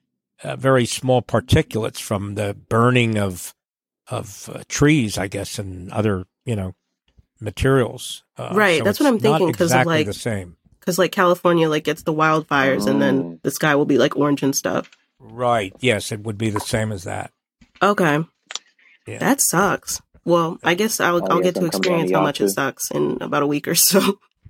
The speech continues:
Speaker 2: <laughs>
Speaker 1: But,
Speaker 2: when it
Speaker 1: but,
Speaker 2: gets, when it gets down here.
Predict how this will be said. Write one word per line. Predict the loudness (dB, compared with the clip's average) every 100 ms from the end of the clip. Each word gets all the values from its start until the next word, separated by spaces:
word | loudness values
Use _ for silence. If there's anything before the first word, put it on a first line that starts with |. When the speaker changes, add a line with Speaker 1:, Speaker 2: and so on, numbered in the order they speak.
| _ _
Speaker 2:
<laughs> | _ _ _ -20 _
Speaker 1:
But, | -4
Speaker 2:
when | 2
it | 2
Speaker 1:
but, | 2
Speaker 2:
gets, | 0 0 -2 0
when | -2
it | 0
gets | -2 0
down | 0 2
here. | 4 4 2